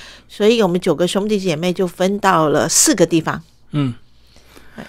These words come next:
Speaker 2: 那一开始你爸妈是做什么工作？是政府有另外安排吗？
Speaker 1: 没有。
Speaker 2: 还是要自己找？
Speaker 1: 还是自己找吧。
Speaker 2: 哦。
Speaker 1: 然后因为我们那时候年纪还小，我，我是排行老七嘛，所以我们那种六七八，
Speaker 2: 嗯。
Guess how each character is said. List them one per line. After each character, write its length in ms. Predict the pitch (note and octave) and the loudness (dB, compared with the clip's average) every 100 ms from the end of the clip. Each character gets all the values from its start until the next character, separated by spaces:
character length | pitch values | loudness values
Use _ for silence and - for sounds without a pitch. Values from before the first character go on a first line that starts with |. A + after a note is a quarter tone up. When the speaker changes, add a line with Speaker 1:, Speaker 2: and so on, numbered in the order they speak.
| - | -6
Speaker 2:
那 180 | A#3 A#3+ | 0 2
一 80 | - | 2
开 160 | A3+ B3+ | 2 2
始 140 | B3 | 2
你 100 | C3+ | 0
爸 220 | C3 F#3 | 2 2
妈 100 | E3+ | 4
是 140 | E3 D#3 | 4 2
做 180 | D#3+ B2+ | 2 2
什 140 | A#2 | 2
么 80 | A2+ | -4
工 180 | B2 A#2+ | -2 -4
作？ 160 | A#2+ - - | -4 -14 -8
是 160 | - | -2
政 220 | - G3+ | 2 2
府 160 | E3 C3 | 2 2
有 100 | B2 | 2
另 120 | D3+ | 4
外 120 | D#3 | 4
安 140 | C3+ C3 | 4 0
排 180 | C3 G2+ | -2 -8
吗？ 160 | G#2+ - | -10 -6
Speaker 1:
没 300 | A3+ A3+ C4 | 0 2 4
有。 140 | B3+ | 4
Speaker 2:
还 140 | G3 E3 | 6 6
是 60 | |
要 60 | D#3+ | 4
自 140 | D#3+ | 2
己 120 | C3+ | 0
找？ 220 | B2 - - - | 0 -8 -10 -18
Speaker 1:
还 200 | - G3 | -4 0
是 140 | G#3+ C4 | 0 -2
自 180 | B3+ A3 | -2 2
己 160 | F#3 | 2
找 220 | F#3 E3 | 2 2
吧。 240 | - - F#3+ | 4 2 2
Speaker 2:
哦。 20 | |
Speaker 1:
然 120 | G3 | 2
后 340 | G#3 C4+ A#3 G#3 | 4 6 6 4
因 200 | C4 C#4+ | 0 2
为 80 | C#4 | 4
我 200 | G3+ E3 | 4 4
们 160 | D#3+ | 0
那 140 | A3 A#3 | -2 0
时 100 | A#3 | 2
候 60 | |
年 220 | G3+ F3+ F3+ | 2 0 0
纪 160 | A3+ | -2
还 320 | G#3 F#3 D#3+ | -2 -2 -6
小， 260 | F3 - D#3 - - - - - - - | -4 -2 -2 -4 -20 -20 -20 -20 -20 -6
我， 320 | F#3+ F3+ F3+ | 0 2 2
我 160 | F3 F#3 | 4 4
是 80 | A#3+ | 4
排 80 | |
行 180 | G#3 F#3+ | 4 4
老 160 | F#3 C#3 | 4 2
七 360 | - - - E3+ | -2 -10 -8 -8
嘛， 240 | E3 - - | -8 -10 -12
所 220 | - G3+ | -4 -2
以 240 | G#3+ A3 | 0 2
我 100 | F#3+ | 2
们 160 | D#3 E3+ | 2 -2
那 120 | G3 | -4
种 340 | F#3+ D#3+ C#3 C#3+ | -2 -4 -4 -2
六 200 | G3+ G#3 | 4 4
七 260 | F3+ - G3+ | 4 -2 -2
八， 400 | - F3 E3 F3+ - - | 2 2 2 -2 -14 -10
Speaker 2:
嗯。 220 | D3+ C3+ | -8 -8